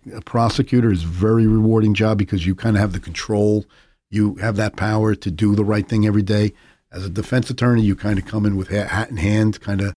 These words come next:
saying, "Listen, this is what I think should be done." But if you have a good credibility, and the fact that I was a prosecutor kinda made me be able to be fair on both sides of the table, and the fact that I was a defense attorney and I was a public defender, I public def-, defended in fourteen towns at night,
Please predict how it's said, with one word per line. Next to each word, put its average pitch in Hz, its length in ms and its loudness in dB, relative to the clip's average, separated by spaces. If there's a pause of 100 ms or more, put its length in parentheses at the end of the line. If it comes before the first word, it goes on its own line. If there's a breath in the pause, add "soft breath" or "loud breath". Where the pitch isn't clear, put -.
saying, 104 280 0
"Listen, 107 320 -2
this - 80 -4
is 117 120 2
what 107 140 2
I 101 80 2
think 110 320 -2
should 110 180 0
be 110 120 2
done." 117 240 2
But 98 100 0
if 90 140 -4
you 123 80 4
have 127 160 2
a 107 40 2
good 110 280 -4
credibility, 110 720 0 (240 soft breath)
and 104 80 -10
the - 40 -8
fact 110 220 -2
that 104 120 -2
I 92 40 -4
was 98 320 0
a 113 40 -2
prosecutor 120 640 -2 (140)
kinda 107 240 0
made 104 340 0
me 104 240 2
be 104 320 -2
able 101 180 0
to - 120 -8
be 90 140 -2
fair 107 560 0
on 107 160 -4
both 104 240 0
sides 110 320 -2
of 110 40 -2
the 110 60 0
table, 117 340 2
and 95 80 2
the 90 60 -4
fact 107 200 -4
that 101 100 -2
I - 20 2
was 92 140 -2
a 90 40 -4
defense 95 320 -4
attorney 110 300 -2
and 98 80 -2
I 101 60 2
was 92 100 0
a 90 60 -4
public 110 320 0
defender, 113 520 0 (320 soft breath)
I - 40 -20
public 104 280 -4
def-, 110 360 -4
defended 104 320 -2
in 85 40 -10
fourteen 110 540 0
towns 104 420 2
at 76 120 -4
night, 107 320 -2